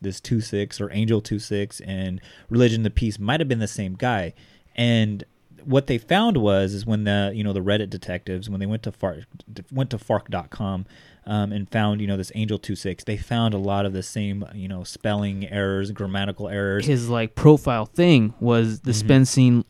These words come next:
Speaker 2: Lake City Quiet Pills to lousy bastards in
Speaker 1: In
Speaker 2: need
Speaker 1: need
Speaker 2: of
Speaker 1: of permanent
Speaker 2: permanent
Speaker 1: rest
Speaker 2: rest.
Speaker 1: since nineteen sixty-eight.
Speaker 2: Yeah. That to me is like, this is, like, word for, not word for word, but it's like, it sounds like something Religion of Peace. And have we called him Milo yet, by the way?
Speaker 1: No. Well,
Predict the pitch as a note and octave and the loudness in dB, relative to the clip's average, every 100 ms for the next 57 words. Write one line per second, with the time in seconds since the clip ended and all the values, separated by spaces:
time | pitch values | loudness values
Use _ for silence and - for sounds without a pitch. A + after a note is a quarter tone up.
0 | _ B2 B2+ B2+ - B2 A2+ C3 A#2+ A2 | _ 2 2 2 2 2 2 2 4 2
1 | - A2 - G2+ A2 A2+ A#2 A2+ G#2+ G#2+ | -2 -4 -4 -4 -2 -2 -2 -2 -2 -2
2 | - A2 G#2+ - - - - - A2+ A2+ | -4 -4 -6 -12 -20 -20 -16 0 6 8
3 | A#2 A2+ G2+ - C3 B2 A#2+ G#2+ G2+ G#2+ | 8 6 4 4 6 6 4 2 0 0
4 | G#2 G2+ - F#2+ - G#2+ G#2 F#2+ A2+ G#2 | 2 -2 -6 -10 -6 -2 -2 -2 -6 -4
5 | G2+ - F2+ F2 - - B2+ C#3 D3 - | -8 -8 -12 -12 -14 -8 2 6 6 6
6 | C#3 C3 A#2 A#2+ A#2+ A2+ A2 - _ _ | 6 6 4 0 -2 -2 -4 -8 _ _
7 | - - D3+ F#3+ F3 D3+ B2+ - _ - | -18 -2 2 2 4 2 2 0 _ -10
8 | A#2 E3+ D#3+ - C3+ B2 B2+ D#3 C3+ A2+ | 2 4 4 0 -2 -2 0 0 4 2
9 | - A2+ D#3 D#3 C3 C3+ B2+ C3 B2+ D3 | 0 2 6 6 4 2 2 0 0 -2
10 | - D#3+ E3 D3 B2+ A#2 C3 A#2+ A2+ A#2 | 0 2 4 4 2 0 2 2 4 2
11 | A2+ A2 A2 - C3 A2+ B2+ C3 F3 - | 2 0 -2 0 0 0 0 2 0 2
12 | F#3 C#3+ G#2+ A2+ D3+ D#3+ E3+ - A#2+ A2+ | 4 4 4 2 4 4 2 0 0 2
13 | A2 A2 G#2+ A2+ A#2+ F#2+ B2+ C3+ A#2 | 2 0 0 0 -2 -2 2 2 2